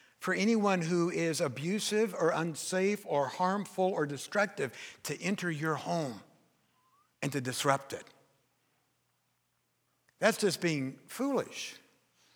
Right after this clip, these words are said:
We have to be careful with this. The temptation will be to write people off left and right over really, you know, ticky-tacky kind of stuff. You know, just because you're allergic to someone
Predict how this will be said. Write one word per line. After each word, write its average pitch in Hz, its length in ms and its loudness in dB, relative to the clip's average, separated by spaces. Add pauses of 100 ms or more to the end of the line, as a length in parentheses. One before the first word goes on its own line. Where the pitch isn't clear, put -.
(520)
We 190 80 4
have 254 120 6
to 294 60 0
be 277 120 6
careful 262 420 4
with 147 200 2
this. - 360 -2 (280)
The 170 100 -2
temptation 240 600 4
will 208 120 6
be 214 240 4
to 202 100 6
write 190 340 6
people 208 300 0
off 196 380 8
left 202 320 6
and 175 120 2
right 160 400 4 (500)
over 165 280 6
really, 175 640 2
you 160 120 0
know, 131 380 4 (100)
ticky-tacky 170 680 0
kind 147 180 -2
of 107 80 -8
stuff. - 500 -8 (600)
You 147 80 0
know, 120 240 6 (280)
just 254 200 4
because 247 300 8
you're 233 160 12
allergic 220 760 8
to 202 140 8
someone 214 720 8